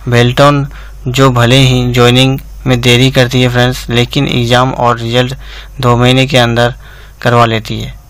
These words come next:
ठीक है। बेल्टन वैकेंसी आने से पहले एग्जाम से लेकर पैनल तक तैयार करके रखती है, ठीक है।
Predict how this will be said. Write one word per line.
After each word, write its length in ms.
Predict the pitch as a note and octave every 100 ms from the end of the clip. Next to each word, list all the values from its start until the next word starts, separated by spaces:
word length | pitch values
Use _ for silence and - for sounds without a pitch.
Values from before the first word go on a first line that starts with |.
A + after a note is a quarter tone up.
| - - - -
ठीक 140 | C#3 B2+
है। 100 | A2+ - - - C3
बेल्टन 380 | B2 B2 D3
वैकेंसी 400 | B2+ A#2+ B2+ B2
आने 320 | C3 A#2+ B2 C3
से 120 | C3
पहले 360 | B2 A2+ A#2+ B2 - - - C3+
एग्जाम 500 | A#2+ B2+ C3 C3+ D3+ - - - -
से 180 | - C3
लेकर 340 | B2 A#2+ C3
पैनल 380 | - A#2+ A#2 B2
तक 160 | A#2+ A#2+ -
तैयार 320 | A#2 A#2 A#2+
करके 340 | - A2 B2
रखती 320 | A2+ A2 - A2+
है, 160 | B2 - - - -
ठीक 160 | C3+
है। 160 | A#2